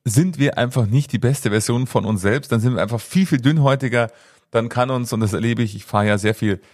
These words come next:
Bahn, wie ihr wisst, das erlebe ich sehr, sehr häufig in öffentlichen Verkehrsmitteln, in I C Es oder an Bahnhöfen,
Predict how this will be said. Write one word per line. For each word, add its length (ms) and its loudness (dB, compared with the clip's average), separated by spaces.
Bahn, 420 0
wie 100 0
ihr 140 2
wisst, 240 -2
das 120 -6
erlebe 280 -2
ich 100 -4
sehr, 220 0
sehr 160 2
häufig 440 0
in 360 -2
öffentlichen 380 2
Verkehrsmitteln, 800 0
in 200 -2
I 140 0
C 320 -4
Es 140 -6
oder 160 -2
an 140 -4
Bahnhöfen, 580 -2